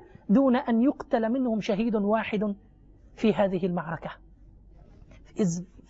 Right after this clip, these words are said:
فزع الفرس من هذا الموقف، كيف يمشي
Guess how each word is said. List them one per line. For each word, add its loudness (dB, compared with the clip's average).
فزع 6
الفرس 2
من 4
هذا 4
الموقف، 4
كيف 4
يمشي 4